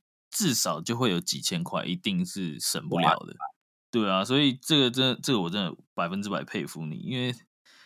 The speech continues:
Speaker 1: 刚开始接你真的不知道你的案子，
Speaker 2: 真的。
Speaker 1: 案子会怎么样。
Speaker 2: <laughs> 每天都接完这个就下一个狂吼，忙出来。
Speaker 1: 我觉得你这样应该，应该更积极耶。
Speaker 2: 嗯，就是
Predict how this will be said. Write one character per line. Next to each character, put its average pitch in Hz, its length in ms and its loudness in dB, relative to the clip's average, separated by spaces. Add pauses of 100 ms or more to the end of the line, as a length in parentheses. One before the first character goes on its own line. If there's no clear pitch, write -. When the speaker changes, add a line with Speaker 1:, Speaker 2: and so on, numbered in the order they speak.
(120)
Speaker 1:
刚 147 180 4
开 156 160 6
始 127 120 0
接 113 220 4
你 87 100 0
真 117 160 2
的 113 60 2
不 95 140 -4
知 107 140 -2
道 120 220 0
你 92 120 -6
的 95 160 -8
案 139 280 2
子， - 240 -6 (520)
Speaker 2:
真 147 200 10
的。 151 60 12
Speaker 1:
案 147 80 6
子 98 200 -2
会 139 140 0
怎 143 160 6
么 87 120 0
样。 123 240 0 (140)
Speaker 2:
<laughs> - 140 -20
每 110 120 2
天 127 300 8
都 127 140 4 (240)
接 123 200 8
完 110 200 6
这 117 140 6
个 101 160 6
就 110 140 4
下 104 280 4
一 107 60 4
个 95 120 4
狂 85 340 -2
吼， - 160 -14 (480)
忙 87 200 0
出 95 320 2
来。 87 100 -4 (520)
Speaker 1:
我 113 100 2
觉 135 80 6
得 220 60 8
你 117 120 6
这 151 80 8
样 156 100 8
应 113 80 4
该， 113 180 4
应 135 200 0
该 135 140 4
更 117 240 2
积 110 200 4
极 117 280 2
耶。 62 240 -6 (800)
Speaker 2:
嗯， 104 260 2
就 113 180 2
是 101 520 4